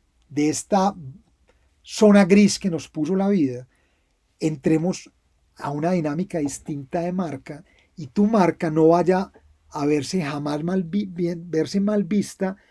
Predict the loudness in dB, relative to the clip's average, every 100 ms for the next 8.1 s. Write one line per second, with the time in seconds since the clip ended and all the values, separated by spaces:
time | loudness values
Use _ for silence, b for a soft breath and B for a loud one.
0 | b b _ -2 -2 0 -4 -6 -4 -4
1 | -2 -2 -2 -4 -6 -6 -2 -2 -2 -2
2 | -2 -4 -6 -4 -4 -6 -8 -8 -8 -6
3 | -2 0 -2 -8 b b b b b _
4 | _ _ -10 -6 -2 2 2 2 -2 0
5 | -2 0 0 0 0 0 0 -2 -2 -4
6 | -8 -12 -18 -20 _ _ -6 -6 -4 -4
7 | -4 _ _ -8 -4 -2 -4 -6 -18 -20
8 | _